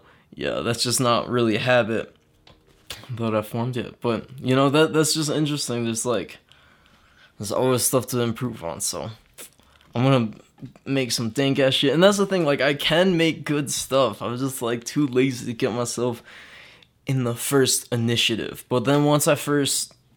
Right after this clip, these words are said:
take the first step, I'm in it. And I'm in the momentum, and I'm just full blown doing that shit. And it's great.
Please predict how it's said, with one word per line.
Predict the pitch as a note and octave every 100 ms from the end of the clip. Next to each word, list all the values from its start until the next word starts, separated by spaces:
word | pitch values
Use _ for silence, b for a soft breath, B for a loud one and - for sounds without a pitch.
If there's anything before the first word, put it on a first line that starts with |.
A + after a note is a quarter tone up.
| _ _ _ - -
take | D#3+ C#3+ -
the | C3
first | - C3+ C3
step, | - D#3 C3+ E2+ - _ _ _ _ _ _ -
I'm | A#2 A2
in | G2+ C3+
it. | - - _ _ _ -
And | A#2+
I'm | A#2+ A#2+
in | C#3+
the | D#3+
momentum, | D#3+ C#3+ C3 B2 B2 A#2+ B2+ - b -
and | A#2+
I'm | A#2+ B2+
just | B2 -
full | - - C#3+ C#3+
blown | A2+ C3+ B2+
doing | A#2+ C3 A#2+
that | G#2 -
shit. | - F#2+ - - _ _ _ _ - -
And | G#2
it's | G#2+
great. | - G2+ C2